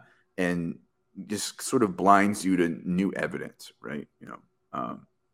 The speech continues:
not sticking to your priors too much, not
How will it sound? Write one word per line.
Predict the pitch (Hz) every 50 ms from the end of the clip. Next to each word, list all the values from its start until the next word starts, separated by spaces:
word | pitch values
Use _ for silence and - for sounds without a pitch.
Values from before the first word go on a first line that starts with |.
| _ _ _ _ _ _ _ -
not | 120 117 -
sticking | - - - 135 131 113 107
to | - 107 95
your | 90 87
priors | 90 - 98 85 85 80 80 73 65 - - -
too | - - 92 85
much, | 78 76 65 - - - - - - _ _ _ _ _ - _ -
not | 220 285 320